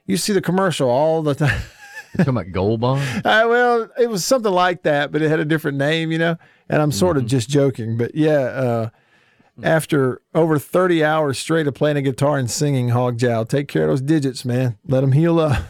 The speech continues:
Speaker 1: <laughs> Thank goodness for super glue too, right? But really d-, do appreciate all the, the folks that have pitched in and helped them raise some money for an excellent cause. And, um, right now,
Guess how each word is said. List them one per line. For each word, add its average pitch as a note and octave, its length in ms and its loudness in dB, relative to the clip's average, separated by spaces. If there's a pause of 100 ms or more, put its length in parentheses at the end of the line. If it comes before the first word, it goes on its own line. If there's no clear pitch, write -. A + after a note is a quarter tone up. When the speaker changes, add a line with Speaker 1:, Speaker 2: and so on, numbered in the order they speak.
(120)
Speaker 1:
<laughs> - 1600 -16
Thank E3 200 -4
goodness D#3 260 0
for C#3+ 120 -4
super D#3 300 0
glue C3 240 0
too, B2 300 -2
right? A2+ 260 -2 (340)
But D3+ 200 0
really E3+ 340 2
d-, C#3 140 -8 (240)
do D3 160 2
appreciate C#3 500 -2
all B2+ 160 0
the, A#2+ 220 -4 (280)
the C3 120 -2
folks D3 300 -4
that C3+ 100 -2
have A#2+ 120 -6
pitched - 280 -6
in B2 160 -4
and A#2 100 -4
helped B2 160 -4
them A#2 160 -4
raise A#2+ 200 -2
some A2+ 120 -4
money A#2 240 -2
for A2 380 -8 (400)
an B2 160 -4
excellent C#3 420 -4
cause. A2+ 420 -2
And, G2+ 220 -4 (720)
um, G2 540 -4 (340)
right C3+ 220 -2
now, A#2+ 480 -2